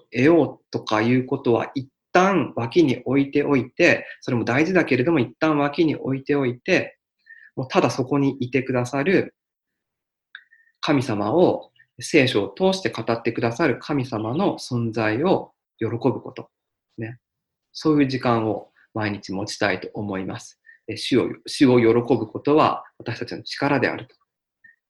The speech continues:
先ほど聖書研究ガイドの時間にも、えー、聖句がありましたか？ありましたけれども、その時間を持つということですね。えー、先ほどはちょっと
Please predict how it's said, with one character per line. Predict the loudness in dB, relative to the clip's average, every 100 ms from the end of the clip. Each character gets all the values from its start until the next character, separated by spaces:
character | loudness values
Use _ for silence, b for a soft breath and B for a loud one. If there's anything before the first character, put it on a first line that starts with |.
| _
先 | -10 -6
ほ | -4
ど | -4 -8
聖 | -8 -8
書 | -6
研 | -8
究 | -4 -4
ガ | -2
イ |
ド | -4
の | -6
時 | -10
間 | -6 -2 0
に |
も、 | 2 2 0 B B -16
え | -16
ー、 |
聖 | -6 -6
句 | -6
が | -10 -10
あ | -8
り | -4
ま | -4
し | -6
た | -10
か？ | -10 -12 _ _
あ | -12
り | -8
ま | -8
し | -8
た |
け | -6
れ | -4
ど | -2
も、 | 2 0 0 -14 _ _ _ _ _ _ _ _
そ | -8 -2
の | 0
時 | 2
間 | 2
を | 2
持 | 0
つ | -2
と |
い | -2
う |
こ | -2
と | -6
で | -10
す | -10
ね。 | -8 -10 _ _ _ _ _ _ _ _ _ _ _ _ _ _ _ _ _
え | -18 -18 _ _ _
ー、 | -8
先 | 2
ほ | 6
ど | 6
は |
ち | 6
ょ |
っ |
と | 2